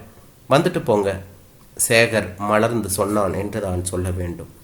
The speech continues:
"நிஜமாவா சொல்றீங்க?" என்று கேட்டார். கவலையே வேணாம், "உங்க பொண்ணு எங்களுக்கு காஃபி கொடுத்த மாதிரி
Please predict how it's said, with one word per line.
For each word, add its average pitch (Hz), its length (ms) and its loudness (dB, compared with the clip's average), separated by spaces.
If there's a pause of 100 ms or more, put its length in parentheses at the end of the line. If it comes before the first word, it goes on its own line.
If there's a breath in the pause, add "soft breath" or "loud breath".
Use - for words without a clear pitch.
(600 loud breath)
"நிஜமாவா 143 520 4
சொல்றீங்க?" 110 480 -2 (640)
என்று 95 400 -6
கேட்டார். 95 540 -6 (920 soft breath)
கவலையே 123 480 6
வேணாம், 120 380 2 (600)
"உங்க 117 240 2
பொண்ணு 123 340 6 (360)
எங்களுக்கு 117 520 2 (240)
காஃபி 135 360 4
கொடுத்த 107 320 2
மாதிரி 107 380 0